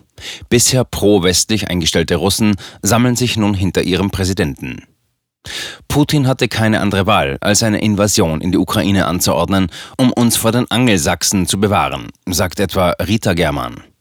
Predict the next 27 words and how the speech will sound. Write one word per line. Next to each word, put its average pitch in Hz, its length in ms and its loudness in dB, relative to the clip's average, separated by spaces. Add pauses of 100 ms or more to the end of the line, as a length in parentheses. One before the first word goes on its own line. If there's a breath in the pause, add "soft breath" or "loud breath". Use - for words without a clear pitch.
(180)
Die 85 120 -2
zweiundvierzigjährige 98 1040 0
Werbeproduzentin 87 1040 -2
war 78 140 0
nach 82 200 -2
eigenen 113 340 -2
Worten 76 380 -2
bis - 160 -2
vor 82 120 -2
kurzem 95 400 -2
noch 85 200 -2
liberal 85 480 -2
und - 260 -4
anti-Putin. 82 720 -4 (560 loud breath)
Doch 92 220 0
die 117 160 2
nach 104 180 2
der 101 160 2
russischen 104 400 0
Invasion 78 540 0
in 82 100 0
der 82 140 0
Ukraine 87 420 -2
verhängten 87 480 -2
Sanktionen 92 560 0
des 92 200 -4
Westens 87 480 0